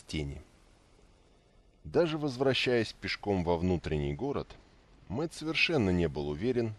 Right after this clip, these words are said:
что его план сработает. Он должен сработать, если то, что узнал Мэтт, было правдой. Но на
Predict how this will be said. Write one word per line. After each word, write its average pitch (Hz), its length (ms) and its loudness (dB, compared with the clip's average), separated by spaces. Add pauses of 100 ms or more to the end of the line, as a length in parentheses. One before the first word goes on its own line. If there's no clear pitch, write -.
что - 300 -8
его 78 240 -6
план 80 260 -4
сработает. 95 640 -4 (1300)
Он 165 160 -2
должен 156 360 4
сработать, 80 720 -4 (300)
если 78 360 -10
то, 80 220 -8
что - 220 -8
узнал 78 340 -4
Мэтт, 98 340 -2 (120)
было 90 320 -4
правдой. 71 520 -2 (920)
Но 76 140 -4
на 73 140 -2